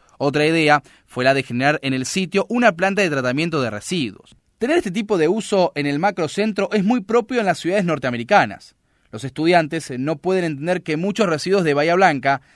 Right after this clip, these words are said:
se manden a Brasil para su tratamiento y que después la Argentina adquiere esos productos reciclados. De allí la idea de generar un centro de tratamiento, montando pequeñas y medianas empresas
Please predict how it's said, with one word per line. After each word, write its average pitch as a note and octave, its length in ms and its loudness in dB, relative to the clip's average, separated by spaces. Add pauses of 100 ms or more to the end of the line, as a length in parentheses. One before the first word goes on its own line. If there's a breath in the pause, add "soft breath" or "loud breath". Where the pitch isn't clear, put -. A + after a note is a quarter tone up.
(100)
se - 160 -10
manden E3+ 300 0
a F3 80 6
Brasil E3+ 460 0 (280 soft breath)
para C#3+ 160 4
su C#3 140 -6
tratamiento C#3+ 760 0 (280 soft breath)
y G#2+ 80 -12
que A2 120 -6
después C3+ 320 -2
la D#3+ 100 6
Argentina D3 520 2
adquiere E3 460 2
esos F3+ 180 2
productos F3 380 0
reciclados. A#2+ 800 0 (420 soft breath)
De C#3 100 2
allí D#3 340 2 (240 soft breath)
la A#2+ 120 0
idea C#3+ 220 4
de C#3+ 80 2
generar C3+ 340 0
un C#3+ 120 -2
centro D#3 360 -2
de C3 60 -2
tratamiento, F#3 760 0 (220 soft breath)
montando C3 520 0
pequeñas G#3+ 600 -2
y C#3 80 -4
medianas D3 440 0
empresas D#3+ 680 0